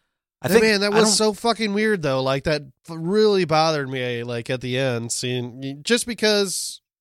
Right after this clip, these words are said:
Speaker 2: like, okay, Adrian knows what the fuck he's talking about. <gasps> Smartest man in the world. Everything will be obliterated. N-, d-, <laughs> everything's fine.
Speaker 1: Yeah.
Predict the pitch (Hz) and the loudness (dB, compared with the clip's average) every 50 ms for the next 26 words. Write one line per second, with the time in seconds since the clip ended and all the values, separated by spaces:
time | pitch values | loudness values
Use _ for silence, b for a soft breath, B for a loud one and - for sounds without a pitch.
0 | _ _ 131 123 117 117 - 131 170 190 - 131 123 147 165 135 120 139 156 156 | _ _ -12 -10 -10 -8 -6 -6 -6 -4 -4 -4 -4 -4 -4 -4 -4 -6 -6 -6
1 | 156 156 147 123 127 135 147 147 151 131 135 - 160 151 139 127 - 156 165 175 | -6 -4 -4 -4 -4 -4 -4 -6 -8 -12 -8 -6 -6 -6 -6 -6 -4 -4 -4 -2
2 | 139 127 117 113 117 117 127 156 165 - - - 131 127 113 92 _ - - 139 | -4 -6 -6 -4 -4 -2 -2 -4 -4 -6 -12 -16 -16 -16 -16 -18 _ -10 -6 -4
3 | 131 151 156 139 - 151 160 175 180 175 175 160 151 185 220 220 202 156 131 120 | -2 -2 -2 -4 -2 -2 -2 -2 -2 -2 -2 -2 -2 0 0 2 0 0 0 -2
4 | 110 104 104 98 - _ _ _ B B B B B B _ - 131 147 165 156 | -4 -6 -8 -12 -14 _ _ _ B B B B B B _ -4 -2 -2 0 0
5 | 175 180 185 180 196 214 233 247 220 269 302 330 320 311 277 226 185 160 143 127 | 0 0 0 0 0 0 0 0 -2 -2 -4 -2 -2 0 0 2 2 2 0 -2
6 | 113 104 - _ _ _ _ _ 160 156 170 202 233 294 311 247 233 208 196 254 | -4 -6 -10 _ _ _ _ _ -6 -4 -2 0 0 0 -2 -4 -8 -6 -6 -6
7 | 233 220 180 - - 254 277 269 269 285 381 - - - - - 190 247 294 294 | -4 -4 -6 -4 -4 -4 -4 0 2 4 2 2 2 -4 -4 0 2 2 2 2
8 | 240 196 139 135 - - - - 160 123 - 190 | 0 -2 -4 -6 -10 -12 -14 -8 -2 0 0 0